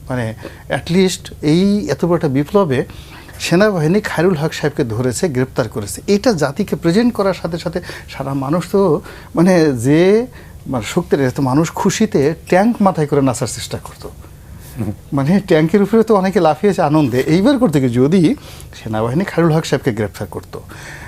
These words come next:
Speaker 1: কিংবা এই সেনাবাহিনী যদি ছয় তারিখই নুরুল হুদা সাহেবকে গ্রেপ্তার করতো, তাহলে তো মানুষ, মানে, খুশিতে এমন অবস্থা করতো, যেটা বলার মতো মব জাস্টিসগুলো হতো না। এই জিনিসগুলো বুঝতে হবে। অর্থাৎ যার যে দায়িত্ব এবং কর্তব্য,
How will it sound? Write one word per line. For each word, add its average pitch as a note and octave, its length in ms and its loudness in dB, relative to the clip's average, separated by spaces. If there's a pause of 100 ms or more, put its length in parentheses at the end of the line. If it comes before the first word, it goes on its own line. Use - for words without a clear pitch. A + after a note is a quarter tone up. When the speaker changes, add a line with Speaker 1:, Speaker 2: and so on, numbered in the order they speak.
(180)
Speaker 1:
কিংবা D#3+ 220 2
এই A3 180 2
সেনাবাহিনী D#3 520 2
যদি F3+ 480 0
ছয় - 280 -2
তারিখই G3 580 2
নুরুল D#3 240 2
হুদা G#3+ 160 2
সাহেবকে C#3 300 -2
গ্রেপ্তার G#2+ 420 -6
করতো, G#2+ 280 -12
তাহলে D3+ 320 -2
তো A3+ 160 4 (380)
মানুষ, F#3 600 2 (100)
মানে, B2+ 240 -2
খুশিতে G#3+ 760 0
এমন F#3+ 240 4
অবস্থা G#3+ 380 0
করতো, D3 480 -2 (320)
যেটা D3+ 140 -2
বলার F#3 240 2
মতো F3 180 0
মব D#3+ 200 2
জাস্টিসগুলো F3+ 640 -2
হতো G#3+ 220 2
না। G#2 180 0 (920)
এই E3 80 0
জিনিসগুলো F3+ 340 0
বুঝতে A2+ 240 -6
হবে। A2+ 80 0
অর্থাৎ D3+ 260 -4
যার B2+ 260 -4
যে F#3 120 0
দায়িত্ব A2+ 380 -6
এবং A#2+ 140 -8
কর্তব্য, C#3+ 480 -2